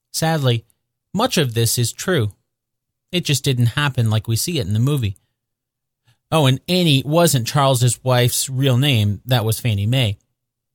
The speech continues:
Probably the biggest difference here is that the movie makes it seem like Charles's son is his only child.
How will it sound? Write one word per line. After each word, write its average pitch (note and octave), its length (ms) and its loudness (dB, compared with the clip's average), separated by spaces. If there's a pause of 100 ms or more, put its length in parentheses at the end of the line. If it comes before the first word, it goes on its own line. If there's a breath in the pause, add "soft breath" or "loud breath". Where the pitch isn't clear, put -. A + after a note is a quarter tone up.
(280)
Probably B3 380 0
the D#3 140 0
biggest F3+ 500 0
difference C#3 540 0
here A#2 280 0
is C#3+ 220 0
that E3 180 0
the D#3+ 80 -2
movie A#3 300 0
makes F#3+ 240 -4
it C#3+ 80 -4
seem F3+ 360 -2
like C#3+ 180 -2
Charles's D#3+ 460 -2
son D#3 420 0
is C#3 320 -2
his D3 180 0
only A2+ 340 0
child. B2+ 520 -4